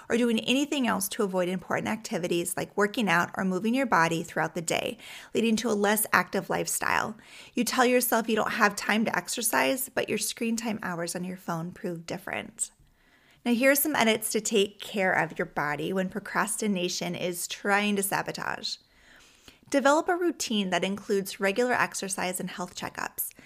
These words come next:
A consistent schedule can help overcome the tendency to postpone essential health activities. For example, I've been going to the chiropractor since I was twelve.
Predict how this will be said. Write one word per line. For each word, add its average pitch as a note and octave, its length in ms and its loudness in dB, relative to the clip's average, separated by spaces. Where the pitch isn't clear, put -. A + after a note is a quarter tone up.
A A#3 80 4
consistent B3+ 600 2
schedule A#3 400 2
can A#3+ 140 0
help G#3+ 260 0
overcome G#3+ 480 0
the G3 80 0
tendency G3+ 580 -4
to B3 80 -4
postpone G#3 540 -4
essential F#3+ 380 -4
health E3+ 260 -4
activities. - 760 -4
For C4 100 6
example, A#3+ 600 6
I've A3+ 160 6
been C4 100 2
going A3+ 180 4
to G#3 60 4
the G3+ 80 2
chiropractor F#3 640 0
since F#3 240 -4
I F3 100 -2
was F3 240 -4
twelve. - 460 -6